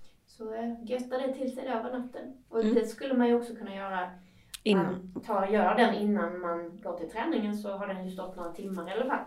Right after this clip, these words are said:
Speaker 2: Mm.
Speaker 1: När man kommer hem.
Speaker 2: Allting
Speaker 1: Eh.
Speaker 2: handlar om planering alltså.
Speaker 1: Ja, det är
Speaker 2: Men på
Speaker 1: lite
Speaker 2: något sätt
Speaker 1: så
Speaker 2: känns
Speaker 1: där.
Speaker 2: det ändå lättare förr.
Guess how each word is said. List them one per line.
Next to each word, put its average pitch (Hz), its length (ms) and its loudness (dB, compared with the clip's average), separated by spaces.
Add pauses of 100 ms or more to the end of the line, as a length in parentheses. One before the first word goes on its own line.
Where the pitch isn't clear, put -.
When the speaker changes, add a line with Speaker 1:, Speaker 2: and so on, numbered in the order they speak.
(160)
Speaker 2:
Mm. 190 220 2 (260)
Speaker 1:
När - 60 -16
man - 160 -10
kommer - 180 -8
hem. - 100 -12 (520)
Speaker 2:
Allting 208 340 8
Speaker 1:
Eh. 214 60 8
Speaker 2:
handlar 190 200 10
om 180 60 2
planering 185 420 4
alltså. - 160 -6 (180)
Speaker 1:
Ja, 240 300 10
det 240 60 10
är - 20 12
Speaker 2:
Men 240 120 12
på 277 120 10
Speaker 1:
lite 311 120 12
Speaker 2:
något 240 140 8
sätt 311 180 12
Speaker 1:
så 277 80 12
Speaker 2:
känns 196 140 12
Speaker 1:
där. 180 80 0
Speaker 2:
det 202 60 10
ändå 185 160 8
lättare - 560 2
förr. - 320 2